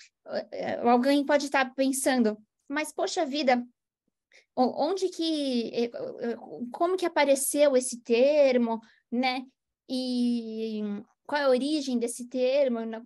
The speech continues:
em, em que contextos que ele era utilizado, né?" E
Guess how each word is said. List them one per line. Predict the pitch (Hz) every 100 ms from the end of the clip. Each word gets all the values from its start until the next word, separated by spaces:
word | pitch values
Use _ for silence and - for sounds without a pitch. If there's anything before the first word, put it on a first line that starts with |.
| 233 -
em, | 240 233
em | 240 226 220 240
que | 247
contextos | 302 285 262 269 262 240
que | 247
ele | 233
era | 247
utilizado, | 240 254 214 226 240 262 311 269 240 240 _ _
né?" | 240 254 349 _ _ _ _
E | 277 277 277 269 254 254